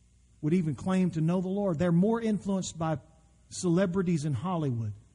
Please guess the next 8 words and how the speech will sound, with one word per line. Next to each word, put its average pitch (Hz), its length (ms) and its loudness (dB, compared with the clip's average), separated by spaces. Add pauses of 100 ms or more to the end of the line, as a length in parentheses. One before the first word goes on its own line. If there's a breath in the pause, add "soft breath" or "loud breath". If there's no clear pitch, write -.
(500)
than 147 160 0
they 143 140 -2
are 143 360 -2 (1080 soft breath)
by 147 100 -2
the 127 120 -6
people 139 400 -2
in 131 120 4
Jerusalem. 120 560 -2